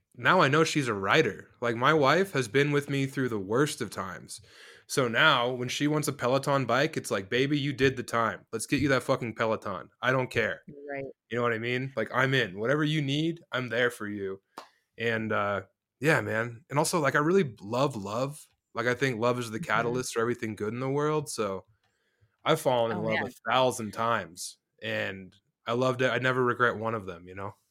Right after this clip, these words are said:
Speaker 2: I mean, I feel like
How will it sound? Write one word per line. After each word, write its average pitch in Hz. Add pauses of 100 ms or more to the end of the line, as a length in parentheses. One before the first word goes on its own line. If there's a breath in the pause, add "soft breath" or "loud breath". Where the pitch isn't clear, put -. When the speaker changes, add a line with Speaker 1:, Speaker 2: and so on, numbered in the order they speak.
(1600 loud breath)
Speaker 2:
I 180
mean, 175 (600)
I 165
feel 190
like 165